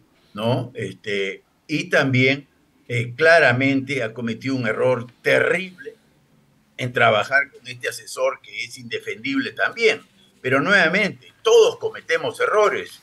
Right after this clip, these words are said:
Que tire la primera piedra el que esté libre de pecado, decía, eh, Jesucristo, ¿no? A, a la gente. Este, y ahora, por supuesto, eh, es difícil defender, ¿no? a la fiscal de la Nación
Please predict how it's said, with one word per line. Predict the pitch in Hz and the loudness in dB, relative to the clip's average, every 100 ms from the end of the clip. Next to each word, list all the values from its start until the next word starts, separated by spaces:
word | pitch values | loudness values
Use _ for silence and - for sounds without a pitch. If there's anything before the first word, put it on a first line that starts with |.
| _ | _
Que | - 113 | -14 -8
tire | 175 190 165 | -2 2 2
la | 117 | 2
primera | 123 127 160 139 - | 0 -2 2 0 2
piedra | 196 127 113 | 2 4 4
el | 107 104 | 0 -4
que | 104 | -14
esté | - 139 | -8 -4
libre | 135 139 131 | -2 0 0
de | 110 | 0
pecado, | - 107 170 156 101 92 | -4 -4 2 4 2 -2
decía, | 92 90 120 110 95 - _ _ _ _ _ | -6 -10 -4 -2 -2 -4 _ _ _ _ _
eh, | - 92 | -10 -8
Jesucristo, | 101 95 - - 151 - - 90 | -6 -8 -10 -6 -6 -6 -6 -4
¿no? | 127 - _ - | -6 -8 _ -10
A, | |
a | 92 - 104 | -8 -4 -4
la | 101 | -2
gente. | 190 175 117 78 69 _ _ _ - | 0 0 -4 -12 -20 _ _ _ -12
Este, | 107 98 - 110 107 101 98 95 | -10 -10 -4 -2 0 -2 -2 -6
y | - 123 | -4 0
ahora, | 120 - - 147 | 2 2 0 -4
por | _ _ | _ _
supuesto, | _ - - - 156 _ _ _ - | _ 0 0 -4 -10 _ _ _ -12
eh, | 123 110 - | -6 -4 -2
es | 139 | -2
difícil | 135 - - 226 - 123 | 0 -2 -6 -18 -20 -14
defender, | 117 - 110 120 196 139 95 _ _ | -14 -8 -8 0 2 2 0 _ _
¿no? | 107 131 185 185 | -6 -4 -4 -4
a | 104 | -4
la | 98 | -4
fiscal | - - - 139 139 | -8 -16 -2 0 2
de | 127 | 0
la | 117 | -6
Nación | 113 - 147 147 | -16 -6 0 0